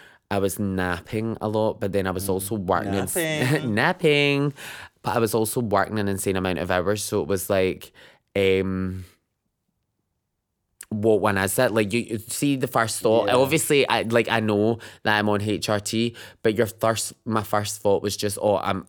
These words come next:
Speaker 1: shattered 'cause I've been out or 'cause I'm literally working hunters, not that I'm actually j-, making changes to my body."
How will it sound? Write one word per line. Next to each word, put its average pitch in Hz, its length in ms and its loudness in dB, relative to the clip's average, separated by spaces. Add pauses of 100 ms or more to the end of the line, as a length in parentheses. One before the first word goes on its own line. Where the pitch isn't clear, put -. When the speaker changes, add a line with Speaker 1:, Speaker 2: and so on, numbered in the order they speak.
Speaker 1:
shattered 104 440 -2
'cause 107 180 -4
I've 87 100 -4
been 95 140 -2
out 98 280 2
or 95 140 -2
'cause 92 240 -6
I'm 90 320 -2 (640)
literally 107 440 0
working 95 300 0
hunters, 107 600 -4
not 101 240 0
that 98 140 -2
I'm 107 160 -2
actually 104 600 -2
j-, - 220 -8
making 123 380 2
changes 127 520 0
to 127 100 -2
my 117 140 4
body." 113 600 4